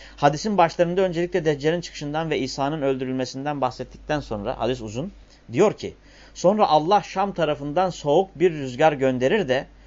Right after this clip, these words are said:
artık yeryüzünde kalbinde zerre ağırlığınca hayır yahut iman bulunan hiç kimse kalmaz. O rüzgar kalbinde zerre ağırlığınca hayır yahut iman bulunan herkesin ruhunu muhakkak kabzedip alır.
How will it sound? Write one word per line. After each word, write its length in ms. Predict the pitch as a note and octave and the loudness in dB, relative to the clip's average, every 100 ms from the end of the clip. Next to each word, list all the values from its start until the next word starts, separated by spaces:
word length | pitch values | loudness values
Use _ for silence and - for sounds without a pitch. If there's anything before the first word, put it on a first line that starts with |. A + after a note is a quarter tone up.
| - - - | -20 -12 2
artık 380 | C#3+ - F#3 C3+ | 2 4 -2 2
yeryüzünde 760 | D#3 F3+ D#3+ C#3 C3 B2+ A#2 | 4 4 2 -2 -4 -2 -2
kalbinde 540 | A#2 B2 B2 C3 D#3 C#3+ | 0 0 0 -2 0 2
zerre 320 | C3+ B2+ E3+ | 2 2 4
ağırlığınca 720 | C#3 C#3 B2+ C3+ D3+ C3+ G#2 | 6 4 2 -2 0 -2 0
hayır 300 | A#2 D#3 G#3+ - - _ | 2 0 0 -8 -20 _
yahut 320 | C3+ C#3+ B2 - | 0 2 0 -4
iman 440 | A#2+ B2 D#3 D#3 | -4 -2 -2 -2
bulunan 300 | C3 B2 A#2+ | -2 -2 -4
hiç 180 | A2+ - | -6 -10
kimse 260 | - A#2+ B2+ | -12 -8 -6
kalmaz. 500 | G2 F2+ E2 - - - - - - - - - - - - - | -6 -8 -10 -18 -20 -20 -20 -20 -20 -20 -20 -20 -20 -20 -2 8
O 160 | G3 | 10
rüzgar 400 | G#3+ D3 F#3 G#3 | 10 6 4 4
kalbinde 540 | - D3+ C#3+ D3+ F3 F3 | 4 2 2 -2 -2 0
zerre 360 | D3+ C#3+ F#3 | 0 2 0
ağırlığınca 760 | - C#3+ C#3+ C3+ D3 E3 C#3+ A#2+ | 4 4 4 2 -2 -2 -2 2
hayır 240 | C3 C3 | 2 2
yahut 360 | G#2+ D3+ C#3+ G#2+ | 2 0 -2 -4
iman 480 | C3 C3+ D#3 D#3+ C3 | -4 -2 -2 -2 -2
bulunan 320 | C3+ C3 A#2+ | -2 -2 -2
herkesin 600 | G2+ G3 F3+ D3+ C3+ C3 | 2 2 2 -4 -6 -4
ruhunu 360 | C3+ B2+ C#3 B2 | -2 -2 -2 -4
muhakkak 960 | A2+ F3+ E3 E3+ - - F#3+ G#3+ - | -4 -4 -2 -2 -2 -6 -4 -4 -6
kabzedip 580 | - D#3 C3+ C#3 F#3+ - | -2 -2 -2 -6 -6 -4
alır. 300 | G#2 - - | -4 -4 -16